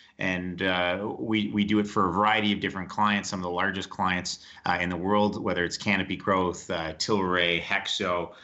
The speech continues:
uh, the Green Organic Dutchman, Organigram, among other, uh, very important clients as well. And, uh, we've signed nine publicly announced contracts, uh, in Canada,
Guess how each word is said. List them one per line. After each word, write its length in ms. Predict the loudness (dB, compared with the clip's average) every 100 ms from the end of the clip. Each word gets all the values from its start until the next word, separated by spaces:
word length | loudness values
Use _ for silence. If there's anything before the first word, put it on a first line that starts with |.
| -14 -2
uh, 240 | 0 0
the 60 | -2
Green 240 | -2 0
Organic 400 | 0 0 -2 -2
Dutchman, 640 | -2 -2 -2 -4 -4 -4 -6 -10 -2
Organigram, 760 | -2 2 0 2 0 0 0 0
among 280 | -2 -2
other, 380 | 0 2 2 -2 -8 -8 -2
uh, 160 | -2 0
very 240 | 0 0
important 440 | -4 -4 -8 -6
clients 360 | -6 -4 -4 -6
as 120 | -4
well. 420 | 2 4 2 0 -14 -14 -2
And, 500 | 2 2 2 0 0
uh, 200 | 0 0
we've 160 | -2 -4
signed 340 | -2 -2 -2
nine 380 | -4 -2 -4 -6
publicly 720 | -6 -4 -6 -8 -6 -6 -8 -16 _
announced 480 | -4 0 0 0 -4
contracts, 800 | -2 0 0 0 2 0 -2 -8
uh, 260 | -2 -2 -2
in 200 | -6 -4
Canada, 520 | -2 0 0 -2 -4